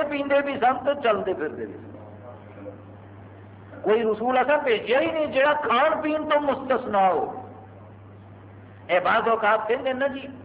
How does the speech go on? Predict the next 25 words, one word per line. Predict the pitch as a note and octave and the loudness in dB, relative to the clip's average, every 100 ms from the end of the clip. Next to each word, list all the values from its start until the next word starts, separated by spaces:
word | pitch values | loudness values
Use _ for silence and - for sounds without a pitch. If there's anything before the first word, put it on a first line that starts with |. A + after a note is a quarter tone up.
| - - A3 | -18 -10 -2
"انہوں | A#3+ A#3 | -2 0
تے | A#3 G#3+ | 0 0
جی | A3 B3 | -2 -2
اتنا | A3 A3+ A#3 A#3 | 0 2 2 4
عرصہ | G3+ G3 - | 2 0 2
ہو | D4 G3 | 4 4
گیا، | G3+ G3 | 4 2
انہیں | G3 G3 | 2 -2
کبھی | G3 G3 | -4 -2
روٹی | G3 G#3 G#3 | -2 -4 -6
چکھی | G3 G3 - A3 | -4 -4 -6 -6
ہی | G3+ | -6
نہیں، | - - - - - - - - - - | -8 -10 -12 -16 -18 -18 -20 -20 -12 -4
وہ | E3 | 0
شیطان | E3+ E3 D#3+ F#3+ G3+ | 2 2 4 2 0
دیاں | G#3 G#3 | 0 2
انتڑیاں | F3+ - F#3+ F#3+ | 2 0 -2 0
ہی | A3 | -2
خشک | G#3+ G#3+ - | 0 -2 2
ہو | A#3 F3+ | 2 2
گئیاں | G3 G#3+ | 0 0
تے | A3+ | -2
کھانا | A3 F3 F#3+ | -2 -2 -2
کی | F#3+ | -4
ہو۔" | G3+ | -8